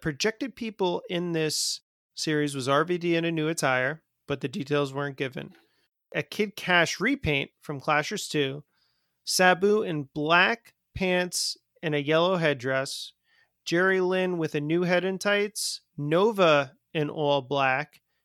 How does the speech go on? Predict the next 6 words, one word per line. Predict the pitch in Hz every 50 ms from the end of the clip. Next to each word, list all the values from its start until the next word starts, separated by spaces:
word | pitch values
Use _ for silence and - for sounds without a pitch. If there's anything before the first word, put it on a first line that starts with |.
| _ _ _ _ -
and | 165 151 147 131
Chris | - - 156 143 - -
Chetti. | - 151 135 135 - - - _ _ _ _ _ _ _ _ _ _ _ _ _ _ _ _ -
Another | 185 170 165 170 185 214 247 254 247 240 226
great | 180 135 _ - 147 135 135 156 175 185 165 - -
lineup, | 165 147 143 156 170 208 247 247 185 151 143 143 156